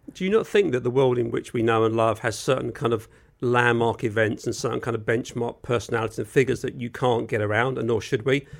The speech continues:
You know, though, there's the Sabbaths, there's the Zeppelins, there's the Rushes. These are iconic artists, so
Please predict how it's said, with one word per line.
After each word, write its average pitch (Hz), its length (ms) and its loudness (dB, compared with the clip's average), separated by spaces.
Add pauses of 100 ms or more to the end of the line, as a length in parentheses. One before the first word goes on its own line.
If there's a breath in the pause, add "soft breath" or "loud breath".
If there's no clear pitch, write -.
(200 loud breath)
You 123 120 2
know, 117 40 4
though, 113 260 0
there's 113 200 0
the - 80 -8
Sabbaths, 113 680 2
there's 117 220 -2
the 135 100 0
Zeppelins, 110 680 -2
there's 113 220 -4
the 113 100 -6
Rushes. 110 500 -4
These 131 180 -2
are 139 60 0
iconic 113 580 -4
artists, 123 440 -2
so 117 140 -2